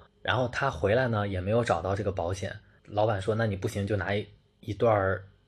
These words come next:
电线给他连上。”这，这其实是比较危险的，因为他在这个酒店里头，他会，他，他有很多取暖设备，有电褥子，还有那个电热板，它就是一个画儿，然后这个画儿呢，可以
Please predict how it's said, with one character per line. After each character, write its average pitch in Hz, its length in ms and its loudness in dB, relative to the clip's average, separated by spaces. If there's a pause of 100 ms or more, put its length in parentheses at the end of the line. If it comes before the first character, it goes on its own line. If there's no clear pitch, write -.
电 117 160 2
线 107 300 -2
给 87 80 -4
他 98 200 -2
连 95 520 -4
上。” 101 260 -2 (500)
这， 143 260 2
这 135 240 0
其 - 180 -2
实 127 160 0
是 135 100 0
比 117 120 0
较 117 140 4
危 131 140 2
险 95 280 -4
的， 90 100 -6
因 123 140 -6
为 135 80 -2
他 131 180 -4
在 131 140 2
这 131 120 0
个 120 80 0
酒 104 140 -2
店 113 160 -2
里 95 100 -2
头， 104 140 -2
他 123 180 -4
会， 120 200 0 (500)
他， 123 320 -4
他 139 140 -4
有 110 120 2
很 98 200 -6
多 107 120 4
取 117 160 -2
暖 113 160 0
设 123 220 0
备， 92 240 -4 (460)
有 95 120 0
电 120 280 2
褥 131 240 2
子， - 200 -4
还 104 140 -4
有 107 100 2
那 110 220 0
个 101 160 0
电 120 220 -2
热 123 160 2
板， 101 400 -6 (260)
它 - 100 -8
就 127 140 -2
是 123 160 -2
一 110 120 -2
个 113 280 -2
画 156 220 0
儿， 117 120 -6 (420)
然 92 140 -8
后 110 80 -2
这 107 80 -6
个 117 120 -8
画 143 180 -10
儿 120 100 -2
呢， 104 120 -2
可 - 160 -6
以 95 360 -2